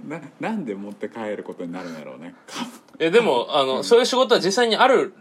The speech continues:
Speaker 2: のはあるらしいやん。
Speaker 1: あ、
Speaker 2: ひよこのオスとメスを見分ける。
Speaker 1: オスとメスを仕分けるみたいな。あんだ。
Speaker 2: そう。で、こ-、高収入らしいよ、結構。
Speaker 1: へー。
Speaker 2: 年収七百、八百ぐらいはもう、あの、安定してあるらしい。
Speaker 1: あー、でもエーアイとかにとって変わられるんやろ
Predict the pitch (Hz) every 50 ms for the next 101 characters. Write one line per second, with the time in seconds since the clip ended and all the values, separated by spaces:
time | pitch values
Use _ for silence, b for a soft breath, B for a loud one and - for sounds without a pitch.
0 | - - 139 123 110 110 120 123 123 117 117 - - 120 104 - - - _ _
1 | - 147 113 110 - 110 101 135 135 - - 104 98 95 135 123 123 117 101 98
2 | 95 90 - - 101 - - 135 127 120 117 123 101 82 85 87 - - 131 -
3 | - 127 151 135 104 - - - - _ _ - - 143 120 113 120 113 - -
4 | - 208 - - 254 269 277 277 - 285 262 220 156 117 101 104 - - 110 95
5 | 98 98 - 113 98 - _ - 98 90 - 139 139 135 139 135 135 131 127 127
6 | 131 139 151 165 180 180 170 151 - - - 214 208 202 196 - - - _ _
7 | - 131 120 - 127 117 120 107 110 123 170 214 208 131 107 110 101 92 85 -
8 | - 98 98 90 92 90 101 107 101 98 - 104 95 92 - - - - 92 90
9 | 90 87 85 82 - - - 82 80 80 80 80 80 - 92 90 78 76 98 117
10 | 131 143 156 151 120 - - 87 - 87 76 76 - - 107 - - - - -
11 | 76 76 76 80 80 87 90 101 110 95 78 69 -